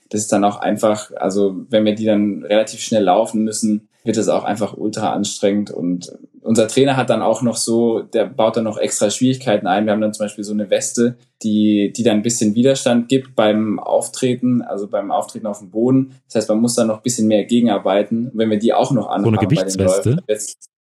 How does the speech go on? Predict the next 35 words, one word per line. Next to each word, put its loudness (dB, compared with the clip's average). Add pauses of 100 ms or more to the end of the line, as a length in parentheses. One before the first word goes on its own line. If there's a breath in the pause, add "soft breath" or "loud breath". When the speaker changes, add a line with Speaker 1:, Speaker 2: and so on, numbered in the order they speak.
Speaker 1:
ähm, 2
nee, 4
das -2
ist -2
so 2
eine, 2 (220 soft breath)
ja, 4
es 0
ist -4
so -2
eine 2
Weste, -2
die -6
hat -4
so -6
zwei, 0 (460)
zwei 2
Schlaufen, -2 (140)
ähm, -8 (120)
für -4
die, -2
für -4
die 0
Beine, 2
äh, 4
also -4
für -8
die -6
Füße, -4
dann, 0
dann -4 (160)
werden 2
die -6
da 0
praktisch, -12